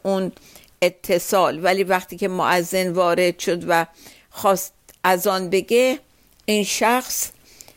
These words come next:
حواسش رفت به کار اون مؤذن و ازش این سوالو کرد که آیا وقت درستیه برای اذان گفتن؟ گفت آن هندوی دیگر از نیاز،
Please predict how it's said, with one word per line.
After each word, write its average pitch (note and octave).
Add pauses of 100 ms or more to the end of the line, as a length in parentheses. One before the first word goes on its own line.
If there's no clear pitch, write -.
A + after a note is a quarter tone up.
حواسش G#3
رفت G3
به F3 (100)
کار F#3+ (160)
اون F#3+
مؤذن F#3 (480)
و G3+
ازش G#3
این A3
سوالو D3+
کرد D3+
که -
آیا G3 (400)
وقت G3
درستیه F#3+
برای D#3+
اذان D#3
گفتن؟ F3 (1700)
گفت C#4+
آن C4
هندوی B3
دیگر G3
از F3+
نیاز، G#3